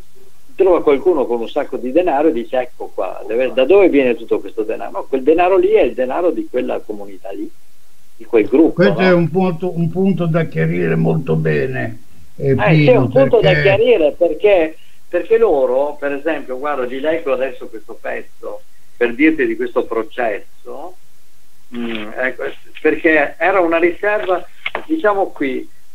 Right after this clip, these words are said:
Speaker 1: ehm, non mi è sem-, eh, eccolo qua, a proposito del mito delle montagne d'oro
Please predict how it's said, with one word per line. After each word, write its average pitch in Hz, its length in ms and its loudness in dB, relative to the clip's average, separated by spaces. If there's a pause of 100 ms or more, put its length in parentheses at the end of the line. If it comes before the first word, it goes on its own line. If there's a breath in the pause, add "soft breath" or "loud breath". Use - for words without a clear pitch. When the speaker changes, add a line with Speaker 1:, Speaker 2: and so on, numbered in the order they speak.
(140)
Speaker 1:
ehm, 135 880 4 (200)
non 190 260 0
mi 208 80 2
è 185 160 2
sem-, 185 180 0
eh, - 800 -10
eccolo 110 300 -2
qua, 101 280 -4 (200 soft breath)
a 147 100 2
proposito 208 440 6
del 160 180 4
mito 190 320 0
delle 151 180 2
montagne 147 560 -2
d'oro 135 640 0